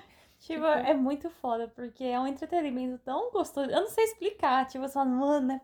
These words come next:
Speaker 1: possível." Porque eu acho que a gente tem muito essa, essa ideia de que, pô, se eu tivesse lá, eu faria diferente. Mas, mano, ninguém é perfeito, né? Tipo,
Speaker 2: Uhum.
Speaker 1: esse é, é o exemplo perfeito de que ninguém é perfeito, que todo mundo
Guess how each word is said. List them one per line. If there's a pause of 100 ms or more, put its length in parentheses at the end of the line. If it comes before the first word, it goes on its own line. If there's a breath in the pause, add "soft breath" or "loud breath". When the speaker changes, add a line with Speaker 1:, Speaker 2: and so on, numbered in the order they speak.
Speaker 1:
possível."
Porque
eu
acho
que
a
gente
tem
muito
essa,
essa
ideia
de
que,
pô,
se
eu
tivesse
lá,
eu
faria
diferente. (420 soft breath)
Mas,
mano, (460)
ninguém
é
perfeito,
né?
Tipo,
Speaker 2:
Uhum.
Speaker 1:
esse
é,
é
o (160)
exemplo (380)
perfeito
de
que
ninguém
é
perfeito,
que
todo
mundo